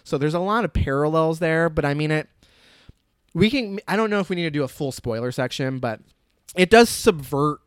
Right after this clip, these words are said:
those expectations a little bit towards the end with the whole Nicole Kidman, uh, the Queen's reveal in a sense of, you know, her perspective, I thought was a neat touch. But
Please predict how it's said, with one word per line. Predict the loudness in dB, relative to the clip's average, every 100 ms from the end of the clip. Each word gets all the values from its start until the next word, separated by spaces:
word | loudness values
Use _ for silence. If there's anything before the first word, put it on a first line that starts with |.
| _ _
those | -4 -2 0
expectations | -4 -4 -4 -4 -6 -6 -6
a | -8
little | -6 -4 0
bit | 0 -2
towards | -6 -4 -4 -6
the | -8 -6
end | -8 -6 -6
with | -8 -6
the | -8
whole | -4 0 0 -2 -6 _ _ _ _ _ _ _ _ _ _ _
Nicole | -4 0 4 4 2
Kidman, | 0 -2 0 -2 -2 -6 -6
uh, | -6 -4 -6 -10
the | -12 -10
Queen's | -10 -8 -6 -6 -8 -12 _ _ _
reveal | -8 -6 -6 -8 -4 -2 0 0 -2
in | -6
a | -6
sense | -2 -2 -2 -6 -14 -18 -10
of, | -6 -6 -6 -10 -14
you | -10
know, | -10
her | -6 -6 -8
perspective, | -10 -12 -8 -8 -2 0 0 -2
I | -4
thought | 0 0 0
was | -4
a | -8
neat | -8 -10 -4
touch. | -2 -2 -4 -4
But | -4 -4